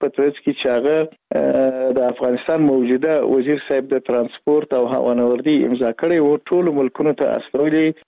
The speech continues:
او د هغوی نه مو خواهش کړی و چې، آه، د پخواني قرارداد چې د دولتین تر مابین موجود و، د هغه مطابق خپل، آه، نورمال سکیجول پروازونه افغانستان ته شروع کړي د ورځې په جریان کې. د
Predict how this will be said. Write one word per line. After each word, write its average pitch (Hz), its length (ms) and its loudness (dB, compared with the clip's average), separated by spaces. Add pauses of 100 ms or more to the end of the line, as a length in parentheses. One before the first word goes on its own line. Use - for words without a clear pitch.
او 135 180 0
د 143 80 0
هغوی 165 260 0
نه 196 80 2
مو 170 120 2
خواهش 151 440 -2 (120)
کړی 135 220 2
و 160 160 2
چې، 175 360 0 (540)
آه، 139 240 2 (120)
د 135 240 2
پخواني 175 760 0
قرارداد 139 600 0
چې - 160 -4
د 131 220 0
دولتین 139 540 0
تر 139 160 -2
مابین 135 500 2
موجود 135 400 0
و، 190 140 2
د 151 80 -2
هغه 123 280 2
مطابق 147 500 -2 (120)
خپل، 180 280 0
آه، - 520 -4
نورمال 135 500 2
سکیجول 165 360 0
پروازونه 139 540 0
افغانستان 127 580 -2
ته 151 120 -2 (100)
شروع 156 240 2
کړي 196 240 0
د 156 60 0
ورځې 151 360 0
په 131 140 -2
جریان 107 380 -2
کې. - 160 -16 (240)
د 143 100 0